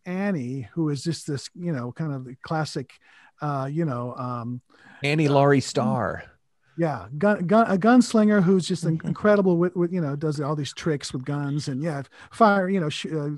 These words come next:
Speaker 1: lighting matches and doing kinds of
Speaker 3: Yeah.
Speaker 1: crazy stuff.
Speaker 3: She was really funny. You could totally
Speaker 2: Yeah.
Speaker 3: see that in a carnival, like, just pew, pew,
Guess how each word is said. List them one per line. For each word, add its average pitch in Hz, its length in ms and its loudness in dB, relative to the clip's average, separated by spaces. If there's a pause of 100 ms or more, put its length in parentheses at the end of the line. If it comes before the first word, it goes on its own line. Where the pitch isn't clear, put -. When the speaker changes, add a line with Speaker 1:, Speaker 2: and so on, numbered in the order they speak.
(140)
Speaker 1:
lighting 165 440 -2
matches 151 760 -4
and 135 180 -4
doing 185 160 -4
kinds 151 200 -6
of 143 60 -6
Speaker 3:
Yeah. 139 40 -10
Speaker 1:
crazy 131 260 -8
stuff. - 320 -12
Speaker 3:
She 247 100 4
was 226 140 6
really 202 220 10
funny. 175 280 6
You 190 80 6
could 214 100 6
totally 262 200 8
Speaker 2:
Yeah. 214 120 6
Speaker 3:
see 208 60 8
that 180 80 8
in 139 60 -2
a 151 60 -2
carnival, 156 460 2
like, 139 160 2
just - 200 -2
pew, 466 200 6
pew, 453 220 10